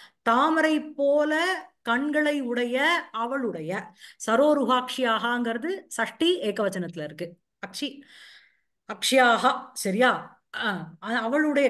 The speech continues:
கர்ப்பமானது, கர்ப்பமானதும் கூட, கர்ப்பமும் கூட பிரதி திவசம் ஒவ்வொரு நாளும் வவ்ருதே வளர்ந்தது. அதுக்கப்புறம் அது மாத்திரமா வளர்ந்தது? ததீய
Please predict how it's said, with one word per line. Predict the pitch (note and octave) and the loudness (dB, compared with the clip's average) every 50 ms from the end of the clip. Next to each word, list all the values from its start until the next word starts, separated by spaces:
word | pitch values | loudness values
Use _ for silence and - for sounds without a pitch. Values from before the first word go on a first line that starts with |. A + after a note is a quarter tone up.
| F#3 | 2
கர்ப்பமானது, | G3 G3 G#3 A3 D4 C#4 C4 A#3+ A3 G#3 G3 F3 E3 E3+ F3 F3 G3+ C4 D#4+ F4 - | 0 -4 -2 -2 -2 0 0 0 -2 -2 -4 -6 -4 -4 -4 -4 -4 -6 -8 -8 -8
கர்ப்பமானதும் | G3 G3+ G3+ A#3+ B3+ A#3+ A3+ A3 G#3+ G#3+ F#3 G#3 G#3 G3 F#3 F#3+ | -8 -4 -2 0 0 0 0 0 -2 -4 -4 -4 -6 -6 -6 -8
கூட, | E3 D#3+ D#3 D#3 D#3 D#3+ E3+ G3+ G3 | -8 -8 -8 -8 -8 -8 -8 -8 -6
கர்ப்பமும் | G3+ G3+ A3 D4 D#4 D4 C#4 B3+ A3 - F#3+ | -6 -4 -2 -2 -2 0 0 -2 -4 -4 -6
கூட | F3+ E3 E3 E3+ E3 F3 G3 C4 C4 - _ - | -8 -8 -8 -8 -8 -8 -10 -12 -12 -14 _ -4
பிரதி | A#3 B3+ B3+ E4 D4 B3+ | -2 -2 0 -2 -2 -4
திவசம் | A#3 F#3 E3+ E3 A3 A3+ G#3+ F3+ E3 - F#3 A3+ | -4 -6 -6 -6 -8 -8 -8 -10 -10 -6 -6 -4
ஒவ்வொரு | C4+ C#4 D#4 D4 B3 A3+ F#3+ F3 | -4 -2 -2 -2 -2 -2 -4 -6
நாளும் | E3 E3+ F3 G#3+ B3 A#3+ F#3 | -8 -8 -8 -8 -6 -6 -8
வவ்ருதே | E3+ D#3 D3 D#3+ D#3 D#3 G3 G3+ F3 - _ E3 | -8 -10 -10 -10 -8 -8 -8 -10 -10 -16 _ -14
வளர்ந்தது. | E3+ F3 E3+ E3 D#3+ D3+ C#3+ C#3+ E3+ F3+ F3+ F3+ _ _ _ _ - - - _ _ - D#3+ | -14 -12 -12 -12 -14 -14 -12 -12 -12 -12 -14 -16 _ _ _ _ -20 -20 -20 _ _ -16 -12
அதுக்கப்புறம் | F3 F3 F3+ G#3 G#3 D4+ C#4+ A3+ | -8 -6 -6 -4 -2 0 0 0
அது | G3 A3+ A#3 | 0 0 0
மாத்திரமா | A#3+ B3+ B3+ D#4+ D#4 D4 C4+ B3 | 0 0 0 0 -2 0 0 0
வளர்ந்தது? | A3+ A3 A#3+ C#4 D4+ B3 B3+ G3+ E3 D#3 D#3+ - - | 0 0 0 0 -2 0 -2 -2 -4 -6 -10 -12 -10
ததீய | F3+ F#3 F#3+ B3+ C4+ C4 | -8 -6 -4 -4 -2 -2